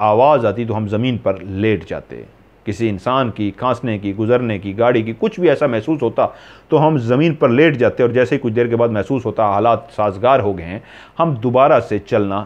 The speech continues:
शुरू कर देते। चलते रहे, चलते रहे, चलते रहे और ये सफ़र हमने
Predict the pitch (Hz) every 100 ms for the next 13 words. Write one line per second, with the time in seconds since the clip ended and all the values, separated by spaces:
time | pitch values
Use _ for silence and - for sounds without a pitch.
0 | - - 131 110 - 80 67 - - -
1 | _ _ _ _ _ _ _ _ _ _
2 | _ - _ _ - _ _ - 151 147
3 | 170 160 147 147 135 131 143 143 127 131
4 | 117 113 139 120 123 120 120 117 147 156
5 | 139 113 135 110 110